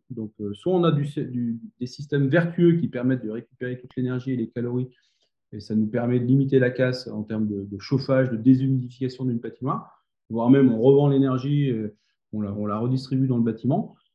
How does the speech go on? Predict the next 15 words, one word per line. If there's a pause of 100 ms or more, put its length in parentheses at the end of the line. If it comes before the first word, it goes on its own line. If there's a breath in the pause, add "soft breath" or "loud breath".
(280)
Mais
en
tout
cas,
euh,
voilà,
une
patinoire,
<clears throat>
ça
coûte
moins
cher
qu'une
piscine